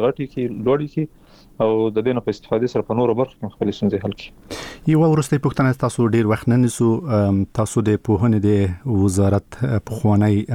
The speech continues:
Speaker 2: مرستیال وئ. اوس دغه د پوهنې، آه، بهیر ته په څه سترګه ګورئ؟ آه،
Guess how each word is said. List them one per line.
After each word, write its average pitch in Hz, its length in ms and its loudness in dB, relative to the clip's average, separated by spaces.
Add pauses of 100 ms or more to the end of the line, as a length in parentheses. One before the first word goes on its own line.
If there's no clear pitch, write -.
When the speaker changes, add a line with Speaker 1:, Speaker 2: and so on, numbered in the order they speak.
Speaker 2:
مرستیال 107 540 0
وئ. 98 260 2
اوس 117 420 0
دغه 104 220 0
د 101 240 0 (280)
پوهنې، 113 400 2 (720)
آه، 104 200 2 (180)
بهیر 107 260 2
ته 117 140 0
په 110 60 2
څه - 240 -6
سترګه 104 260 0 (100)
ګورئ؟ 98 240 4
آه، 113 520 0